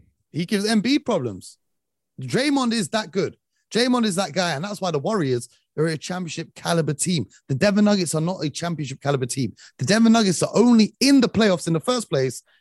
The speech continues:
because Nikola Jokic carried them through the regular season and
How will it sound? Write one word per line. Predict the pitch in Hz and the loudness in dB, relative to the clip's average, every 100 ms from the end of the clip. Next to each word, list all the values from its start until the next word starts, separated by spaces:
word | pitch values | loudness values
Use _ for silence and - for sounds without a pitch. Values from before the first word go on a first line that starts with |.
| _ | _
because | 143 185 156 | -4 -2 -2
Nikola | 202 208 180 | -4 -2 0
Jokic | 180 220 175 - | 0 0 -4 -10
carried | - 240 269 240 | -10 -6 -2 -2
them | - 131 127 127 - _ - | -2 -4 -4 -8 -12 _ -4
through | 190 | -2
the | 160 | 0
regular | 170 175 165 | 0 0 -2
season | 151 175 147 139 | -2 -2 -2 -2
and | 135 | -4